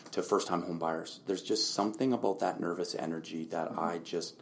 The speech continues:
Speaker 1: adore and love. Um, you know, I, I have a funny story. One time I was, uh, showing a home, and, uh, was a seven, eight-year-old boy,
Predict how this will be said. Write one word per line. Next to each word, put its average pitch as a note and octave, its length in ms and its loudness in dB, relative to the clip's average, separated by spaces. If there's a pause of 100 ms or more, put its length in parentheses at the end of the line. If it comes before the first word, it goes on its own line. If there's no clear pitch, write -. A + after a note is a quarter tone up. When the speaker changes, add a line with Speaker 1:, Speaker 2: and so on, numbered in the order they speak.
Speaker 1:
adore F2 680 0
and E2 260 -2
love. E2+ 340 2 (460)
Um, D#2 460 -4
you G2 100 0
know, F#2+ 200 2
I, E2+ 360 4
I E2+ 60 2
have E2+ 120 0
a E2+ 80 -8
funny F2 240 0
story. F2 360 2
One F2 200 2
time F2 240 0
I F2 60 2
was, E2+ 260 0
uh, E2+ 140 2
showing F2+ 300 0
a E2+ 60 2
home, F2+ 340 4 (520)
and, F2 400 2
uh, E2 320 0
was E2+ 160 -2
a E2+ 300 -2
seven, F#2+ 560 4
eight-year-old F#2+ 540 6
boy, F2+ 400 4